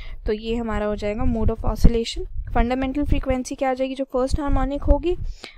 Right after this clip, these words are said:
वो, क्योंकि first harmonic n equal to zero पे भी possible है, तो यहाँ पे ये हमारा कितना हो जाएगा, Fundamental frequency अगर हम निकालनी है तो वो आ जाएगी हमारी कितनी, n equal to zero पे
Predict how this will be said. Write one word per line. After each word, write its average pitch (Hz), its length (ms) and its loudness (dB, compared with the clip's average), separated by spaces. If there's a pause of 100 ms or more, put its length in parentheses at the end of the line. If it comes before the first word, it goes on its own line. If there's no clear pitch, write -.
(140)
वो, 226 280 0
क्योंकि 254 320 2
first 240 320 0
harmonic 233 460 0 (100)
n 226 200 -2
equal 233 220 0
to - 80 4
zero 226 280 4
पे 254 100 10
भी - 120 12
possible 240 520 6
है, 330 100 0 (500)
तो 220 80 2
यहाँ 214 320 2
पे 254 140 -2
ये 247 200 0
हमारा 226 340 0
कितना 220 300 0
हो 220 100 2
जाएगा, 214 420 -2 (1600)
Fundamental 226 580 2
frequency 220 520 -4
अगर 226 180 0
हम 220 80 -2
निकालनी 214 480 -4
है 254 60 -8
तो 240 140 -6
वो 202 160 0
आ 202 80 2
जाएगी 196 380 -2
हमारी 196 340 0
कितनी, 240 400 -6 (1300)
n 214 140 0
equal 220 340 -2
to 226 120 -2
zero 208 300 -4 (100)
पे 349 160 0